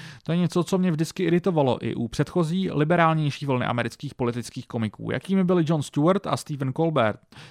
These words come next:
Výmluva "já nic, já komik" mě vždycky bude rozčilovat.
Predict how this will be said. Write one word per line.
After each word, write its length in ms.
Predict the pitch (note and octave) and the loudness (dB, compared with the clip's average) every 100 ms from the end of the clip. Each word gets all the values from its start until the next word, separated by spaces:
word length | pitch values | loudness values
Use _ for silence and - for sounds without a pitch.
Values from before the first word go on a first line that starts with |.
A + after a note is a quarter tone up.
| - - | -18 -6
Výmluva 520 | C3+ D#3+ E3+ D3 - | 4 6 8 6 4
"já 180 | C3 A#2+ | 0 0
nic, 300 | C3 D3+ - | 2 2 2
já 140 | C#3+ A#2 | 2 2
komik" 360 | D#3+ D3+ A#2+ | 0 0 -2
mě 120 | C3+ | -2
vždycky 340 | C#3+ D#3+ - F#3 | -2 -2 0 0
bude 220 | D#3 F3 | 2 4
rozčilovat. 580 | C#3 - C3 A2 - | 2 0 -2 -2 -4